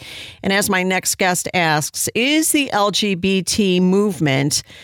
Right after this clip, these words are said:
now America's religion? It's an interesting question, and there's a lot to discuss about what's been going on. One thing is for sure,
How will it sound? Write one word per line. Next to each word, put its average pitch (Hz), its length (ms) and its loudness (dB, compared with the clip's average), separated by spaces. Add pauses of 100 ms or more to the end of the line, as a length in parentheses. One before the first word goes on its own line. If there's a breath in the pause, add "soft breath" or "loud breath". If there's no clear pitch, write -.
(300 loud breath)
now 190 260 2
America's 190 520 2
religion? 156 640 0
It's - 180 -2
an 185 80 2
interesting 196 380 0
question, 185 420 0
and 156 120 0
there's 180 160 2
a - 20 0
lot 208 240 0
to - 80 -2
discuss 196 420 0
about 160 240 0
what's 165 200 0
been 180 100 -2
going 160 260 2
on. 165 280 2
One 240 200 2
thing 233 220 -2
is 190 140 0
for 175 120 0
sure, 165 440 2